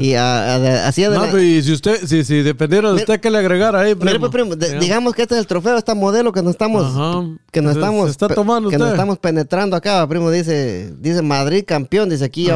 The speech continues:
Speaker 1: abajo, dice, eh,
Speaker 2: Ajá.
Speaker 1: gracias al var.
Speaker 2: Ajá, favoritismo.
Speaker 1: U-, usted le sigue dando vuelta, ¿sí?
Speaker 2: Ajá.
Speaker 1: Y dice, gracias al partido robado a la Real Sociedad, dice, ¿va?
Speaker 2: Sí.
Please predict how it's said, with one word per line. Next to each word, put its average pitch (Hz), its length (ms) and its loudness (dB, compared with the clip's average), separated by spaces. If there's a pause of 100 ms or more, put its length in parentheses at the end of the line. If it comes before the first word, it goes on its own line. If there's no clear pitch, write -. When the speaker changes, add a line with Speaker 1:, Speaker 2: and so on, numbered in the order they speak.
Speaker 1:
abajo, 180 120 0
dice, 180 180 0 (160)
eh, 120 500 -2
Speaker 2:
Ajá. - 100 -8
Speaker 1:
gracias 160 360 -2
al 120 120 0
var. 131 440 -2 (160)
Speaker 2:
Ajá, 143 300 -4
favoritismo. 143 800 0
Speaker 1:
U-, 139 80 -2
usted 190 180 -2
le 196 180 0
sigue 190 220 0
dando 185 300 0
vuelta, 185 340 0
¿sí? 240 300 -2 (300)
Speaker 2:
Ajá. 135 360 -6
Speaker 1:
Y 151 80 -2
dice, 135 340 -2 (500)
gracias 175 380 -2
al 156 120 -2
partido 151 420 -2
robado 156 360 0
a 165 40 0
la 151 80 0
Real 156 200 -2
Sociedad, 147 540 -2
dice, 107 220 -6
¿va? 120 200 -4
Speaker 2:
Sí. 120 220 -4